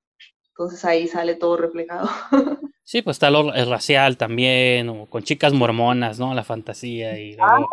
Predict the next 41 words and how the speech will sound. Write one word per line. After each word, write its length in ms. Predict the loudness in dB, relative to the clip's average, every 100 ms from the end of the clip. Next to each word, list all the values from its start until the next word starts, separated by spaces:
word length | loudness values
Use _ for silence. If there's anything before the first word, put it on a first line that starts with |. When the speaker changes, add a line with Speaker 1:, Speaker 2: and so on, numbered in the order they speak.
| 0 -2
Speaker 1:
sí, 60 | -10 _ _ 0
salió 240 | 4 4
mucho 340 | 6 4 4 0 -2
últimamente, 880 | -6 0 4 4 4 4 2 2 4
o 200 | 6 6
de 140 | 6
los 180 | 4 4
Amis, 300 | 4 4 4 4
de 100 | 4
los 220 | 4 4 0
menonitas, 360 | 0 2 2 4
Speaker 2:
Ajá, 160 | 4 4
Speaker 1:
¿no? 40 | 4
Speaker 2:
los 260 | 2 0 -2
menonitas 720 | 0 2 4 4 4 0 0
también, 800 | -2 -2 -2 -2 -2 -4 -4 -6
y, 160 | -8 -14
o 60 | -2
sea, 240 | 0 0 0
ahí 180 | 2 2
te 80 | 6
das 140 | 6 6
Speaker 1:
Sí. 60 |
Speaker 2:
cuenta 320 | 6 4 2 0
de 80 | 0
todo. 320 | 2 2 0 -4 _ _ _ _ _ _ _ _ _
Incluso, 400 | -2 2 6 6
¿no? 80 | 6
Speaker 1:
Ajá. 100 | 4
Speaker 2:
Te 80 | 4
das 140 | 4
cuenta 260 | 4 2 2
que 120 | 2
hay 80 | 2
gente 340 | 2 0 0
con 180 | 0 2
diferentes 580 | 2 2 0 -2 -4 -2
físicos, 500 | -2 0 -2 0 2
de 100 | 0
que 120 | 0
hay 180 | -2 -2